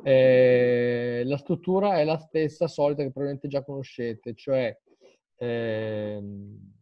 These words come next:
fotovoltaico, inverter, il relativo, eh, contatore,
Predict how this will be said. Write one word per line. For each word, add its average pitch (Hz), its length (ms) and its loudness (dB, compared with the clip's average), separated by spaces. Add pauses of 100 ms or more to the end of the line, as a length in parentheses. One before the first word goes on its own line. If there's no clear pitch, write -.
(500)
fotovoltaico, 156 680 0
inverter, 139 800 0
il 127 180 -6
relativo, 117 880 -6 (640)
eh, - 120 -20
contatore, 120 800 -8